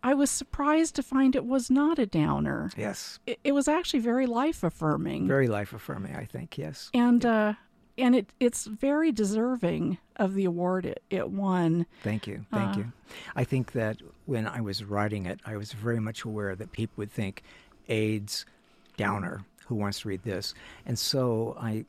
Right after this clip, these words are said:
Speaker 2: intentionally, um, put into it a lot of humor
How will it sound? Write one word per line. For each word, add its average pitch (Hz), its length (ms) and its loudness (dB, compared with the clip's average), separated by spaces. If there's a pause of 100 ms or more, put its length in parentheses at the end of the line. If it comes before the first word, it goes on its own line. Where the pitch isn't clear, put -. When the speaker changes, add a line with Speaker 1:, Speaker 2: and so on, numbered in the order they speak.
(120)
Speaker 2:
intentionally, 113 920 -2 (220)
um, 101 440 -6 (300)
put 123 200 0
into 117 380 -2
it 110 100 -4
a 107 40 -6
lot 113 180 -2
of 143 100 -6
humor 120 460 0